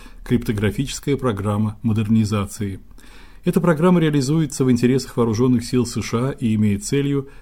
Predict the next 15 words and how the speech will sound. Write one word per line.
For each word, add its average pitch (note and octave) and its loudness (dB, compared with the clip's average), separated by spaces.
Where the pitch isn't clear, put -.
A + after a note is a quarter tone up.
соединение C3 2
различных C3 -2
разведывательных A#2+ 0
технологий A#2+ 0
для A2 0
создания A2 2
по G#2+ -2
разным G#2 0
параметрам B2+ 0
единого A#2+ 2
электронного G#2+ -2
пакета G2 -4
данных G#2 -2
о B2+ -8
противнике. G#2+ -2